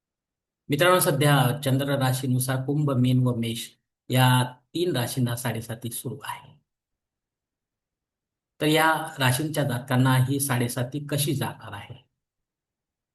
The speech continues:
शुभ का अशुभ, यासाठी आपल्याला आपली जन्मकुंडली घेऊन ज्योतिषाकडे जावे लागेल मित्रांनो.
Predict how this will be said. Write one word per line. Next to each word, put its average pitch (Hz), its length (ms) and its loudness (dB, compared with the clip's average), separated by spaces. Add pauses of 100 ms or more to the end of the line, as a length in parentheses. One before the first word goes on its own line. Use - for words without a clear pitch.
(400)
शुभ 147 420 -4
का 127 60 -6
अशुभ, 120 400 -4 (720)
यासाठी 139 440 2
आपल्याला 131 320 2
आपली 117 560 -4
जन्मकुंडली 131 880 2 (520)
घेऊन 143 520 0 (1400)
ज्योतिषाकडे 143 800 -2 (800)
जावे 120 360 0
लागेल 101 320 -8
मित्रांनो. 101 420 -16